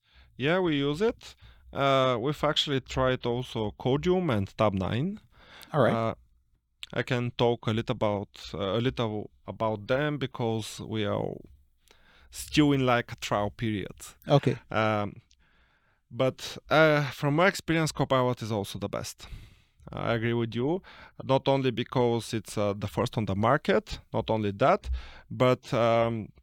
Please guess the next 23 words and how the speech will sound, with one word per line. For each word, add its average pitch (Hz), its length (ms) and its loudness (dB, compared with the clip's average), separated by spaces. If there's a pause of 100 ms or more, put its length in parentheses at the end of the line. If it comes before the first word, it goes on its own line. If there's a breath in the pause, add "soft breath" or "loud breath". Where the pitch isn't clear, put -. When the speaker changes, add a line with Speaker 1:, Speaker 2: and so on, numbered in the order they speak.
(120)
Speaker 1:
it 131 140 -2
just 120 300 -2
works - 580 -4 (160)
great. - 500 -8 (1000 loud breath)
And 127 400 0
also 185 300 4
there 143 200 2
is 151 160 0
a, 135 340 2 (320)
like, 117 240 0 (120)
plugin 151 400 2
for 104 160 0
V 107 140 0
S 104 100 -4
Code. - 320 -2 (320)
Uh, - 340 -2 (200)
I, - 60 -4
I'm 117 220 -2
not 113 180 -2
sure 98 400 -2
where 95 640 -2
else, - 440 -10
uh, - 160 -8